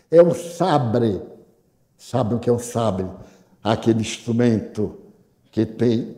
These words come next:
uma parte, a gente segura cravada na terra, que é a cruz, para abrir os braços.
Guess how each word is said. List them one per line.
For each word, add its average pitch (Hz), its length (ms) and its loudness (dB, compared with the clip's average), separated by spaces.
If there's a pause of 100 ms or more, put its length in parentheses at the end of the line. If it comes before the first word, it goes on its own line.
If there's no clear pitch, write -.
(100)
uma 117 240 -6
parte, 123 460 -4
a 107 40 0
gente 107 160 -4
segura 117 680 -2 (320)
cravada 139 640 4
na 123 160 2
terra, 151 800 0
que 143 120 0
é 147 40 4
a 151 80 4
cruz, - 800 -2 (480)
para 175 300 2 (240)
abrir 175 460 2
os 127 180 -2
braços. 113 800 -2